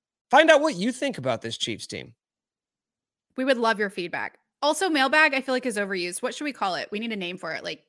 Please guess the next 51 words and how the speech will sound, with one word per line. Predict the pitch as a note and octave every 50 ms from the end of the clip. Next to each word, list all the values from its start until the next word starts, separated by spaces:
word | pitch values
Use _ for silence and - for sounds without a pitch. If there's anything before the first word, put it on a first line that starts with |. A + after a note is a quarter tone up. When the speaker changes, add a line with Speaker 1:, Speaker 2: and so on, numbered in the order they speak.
| _ _ _ _ _ _ _
Speaker 2:
Chiefs | - - A#3+ A3 A#3 -
chat? | - - D#4 D#4 E4 E4+ - - _ _ _ _ _ _ _ _ _ _ _ _ _ _ _ _ _ _ _
Speaker 1:
Oh, | - F#4+ G#4 G#4+
Chiefs | - - D#4+ F4+ G4 - -
chat. | - E3+ C3 A2+ - - _ _ _ _
Did | E3 E3+ D#3+
you | A#3+ A#3+
just | C4+ D4+ - -
think | C#4 C#4 A#3+
of | C4+
that | B3 C4 B3
off | B3 A#3+
the | - G3
top | - A3 A3 A3
of | A3
your | G3+ F#3
head, | G3+ A#3+
or | B3+
Speaker 2:
I | A3
Speaker 1:
did | F#3 F3+ D#3+
you | D#3 E3+ D#3+
have | E3+ E3 -
that | F3+ E3
one | E3 E3 D3
planned | - D3+ D3 C#3 C3
out? | A#2+ G2+ - - _ _ _ _ _ -
Speaker 2:
I | A3+
just | G3+ A3+ -
thought | - G#3 E3+ D#3
of | D3+
it. | C#3+ A2 D2+ - - _ _ _ _ _ _ _ _ _ -
Speaker 1:
That's | D3 E3+ F3+ -
good. | - C#4 G#3 B2+ - - -
I | D3+
like | F3+ G3+ G#3 G3 F#3+ -
it. | B2 - - -
For | G3+ G3+
now, | F#3+ G3+ G#3 A3+ A#3+
that's | G3+ G#3+ B3 A#3+ -
the | - B3+
leader | A3+ A3 A3+ G#3+ G#3+
in | G#3 F#3
the | F3+
clubhouse. | - E3+ E3 D3 C3 A#2 A#2 A#2+ -
If | - -
we | F#3+
come | - - A#3
up | C#4 - C#4+
with | A3 -
something | B3 G3+ A3 G#3
better, | E3+ - G3 F#3+ G#3+ A3